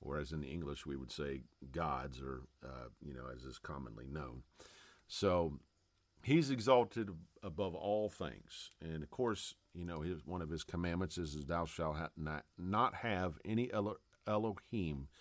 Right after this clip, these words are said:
before me." Have no gods before him at all. So when we know that any, anything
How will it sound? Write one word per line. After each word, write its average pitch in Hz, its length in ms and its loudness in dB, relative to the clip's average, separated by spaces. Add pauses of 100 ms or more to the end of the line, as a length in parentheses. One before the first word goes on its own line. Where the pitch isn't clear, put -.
(260)
before 90 420 -2
me." 67 300 -2 (220)
Have 71 200 -4
no 95 280 2
gods 82 360 2
before 71 340 -6
him 58 180 -10 (1120)
at 87 180 -2
all. 67 300 -4 (600)
So 98 360 2 (100)
when 104 240 -2
we 107 140 6
know 107 320 8
that 85 140 0 (100)
any, 104 320 4 (800)
anything 95 720 2